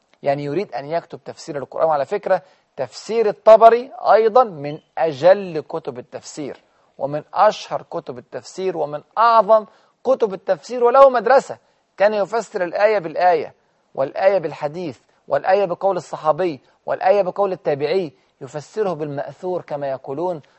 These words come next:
فأصبح له مدرسة متبعة. فقال لأصحابه ولتلامذته: "أتنشطون، تساعدونني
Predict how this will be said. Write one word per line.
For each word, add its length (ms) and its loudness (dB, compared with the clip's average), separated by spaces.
فأصبح 580 -4
له 160 -6
مدرسة 440 -6
متبعة. 580 -2
فقال 440 4
لأصحابه 520 0
ولتلامذته: 840 -2
"أتنشطون، 920 0
تساعدونني 880 2